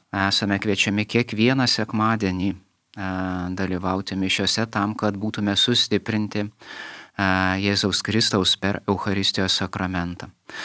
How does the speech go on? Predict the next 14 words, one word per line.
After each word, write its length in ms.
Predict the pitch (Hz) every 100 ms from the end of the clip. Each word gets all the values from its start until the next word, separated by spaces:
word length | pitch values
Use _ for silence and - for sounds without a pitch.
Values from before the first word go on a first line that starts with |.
| - - -
Ne 160 | 117 143
kartą 320 | 143 147 127
metuose, 560 | 113 113 107 85 - 85
kaip 220 | 101 95
ir 100 | 98
minėjom, 380 | 95 95 120 120
katekizmas 720 | 113 107 101 113 107 101 -
mini 480 | 101 101 110 117 104 - -
absoliutų 640 | 110 - - 107 120 113
minimumą 640 | 104 135 143 98 92 90 87
tam, 260 | - 98 107
kad 240 | 107 98
žmogaus 540 | - 101 95 107 98 -
siela 340 | 107 107 98